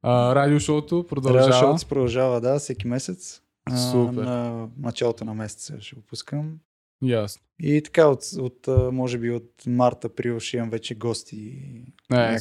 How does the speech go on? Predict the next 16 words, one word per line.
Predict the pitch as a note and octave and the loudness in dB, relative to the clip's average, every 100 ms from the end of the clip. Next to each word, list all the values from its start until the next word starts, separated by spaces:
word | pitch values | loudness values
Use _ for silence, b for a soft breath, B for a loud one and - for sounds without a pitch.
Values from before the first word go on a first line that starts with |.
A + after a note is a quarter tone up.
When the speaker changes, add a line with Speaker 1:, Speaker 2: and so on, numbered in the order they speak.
| - | -4
Speaker 1:
супер. | A2+ | -6
Speaker 2:
в | G#2 | -4
радиошоуто, | A#2 G#2+ G#2+ - - A#2+ | -4 -6 -8 -12 -14 -12
да. | A#2+ | -4
Speaker 1:
Супер, | A#2+ A2 A2 | -4 -2 -8
супер. | A2 - | -10 -2
Speaker 2:
Тоест, | C3 B2 - | 2 2 2
че | - B2+ | -4 -2
не | B2 B2 A#2+ | 0 2 2
е | A2+ | 0
един | G#2+ A2 | -2 -4
час, | - B2+ - | -4 -6 -8
а | |
два | G#2+ A2 | -6 -6
часа. | - A#2 - C3 C3+ | -6 -10 -8 -6 -2
Speaker 1:
Да. | A#2 G#2 | 0 -2